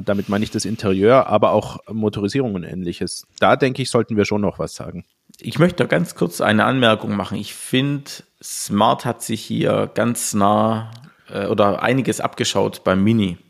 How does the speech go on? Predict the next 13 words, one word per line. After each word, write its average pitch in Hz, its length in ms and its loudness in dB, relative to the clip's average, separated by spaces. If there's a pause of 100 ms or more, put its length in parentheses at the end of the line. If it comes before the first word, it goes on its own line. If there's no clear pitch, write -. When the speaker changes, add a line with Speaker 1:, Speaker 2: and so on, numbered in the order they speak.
(440)
Speaker 2:
Also 98 200 0
ich 95 200 -4
find, 131 360 0
ich 117 140 -8
find, 131 160 2
man 113 100 2
sieht 110 240 -6
auch 104 100 0
teilweise 101 500 -2
viele 117 420 -2
Mini-Akzente 110 1800 0
wieder, 98 280 0
also, 98 340 -2